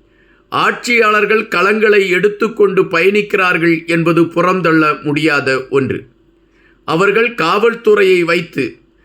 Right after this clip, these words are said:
தமிழ் மக்களுடைய போராட்டத்தை நசுக்குவதற்கான அனைத்து களங்களையும் எடுத்துக்கொண்டு இருக்கிறார்கள் என்பதை அங்கிருந்து வரக்கூடிய காணொளிகள், அங்கிருந்து வரக்கூடிய செய்திகள்,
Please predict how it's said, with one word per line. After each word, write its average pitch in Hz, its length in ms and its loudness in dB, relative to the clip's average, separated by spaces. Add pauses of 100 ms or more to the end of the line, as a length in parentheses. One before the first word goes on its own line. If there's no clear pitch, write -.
(220)
தமிழ் 208 300 2
மக்களுடைய 208 640 2 (120)
போராட்டத்தை 208 840 0
நசுக்குவதற்கான 185 1120 0
அனைத்து 196 440 -2
களங்களையும் 180 720 -2
எடுத்துக்கொண்டு 180 800 0
இருக்கிறார்கள் 170 640 0 (480)
என்பதை 190 440 0 (100)
அங்கிருந்து 185 540 0
வரக்கூடிய 165 680 0
காணொளிகள், 151 640 0 (480)
அங்கிருந்து 190 600 0
வரக்கூடிய 170 680 0
செய்திகள், 160 580 0